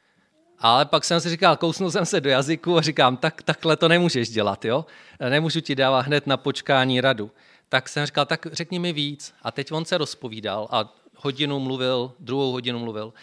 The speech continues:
a teď povídal tu svoji situaci. A čím víc povídal o té své situaci, tak já jsem říkal: „Já vůbec nevím, co mu mám na to říct, jo.“ On je v tak těžké situaci v některých věcech,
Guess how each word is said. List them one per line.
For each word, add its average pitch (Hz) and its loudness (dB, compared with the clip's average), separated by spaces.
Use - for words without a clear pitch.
a - -10
teď 147 -6
povídal 160 0
tu 156 -8
svoji 156 -6
situaci. 107 -12
A 113 -6
čím 180 -2
víc 190 -4
povídal 160 0
o 156 -2
té 151 -12
své 160 -8
situaci, 120 -10
tak 113 -10
já 135 -4
jsem - -12
říkal: 123 -10
„Já 104 -12
vůbec 104 -10
nevím, 110 -6
co 139 -12
mu 139 -8
mám 165 -6
na 165 -6
to 180 -10
říct, - -12
jo.“ - -18
On 135 -4
je 147 0
v - -8
tak - -2
těžké 185 -6
situaci 139 -4
v 113 -10
některých 131 -10
věcech, - -12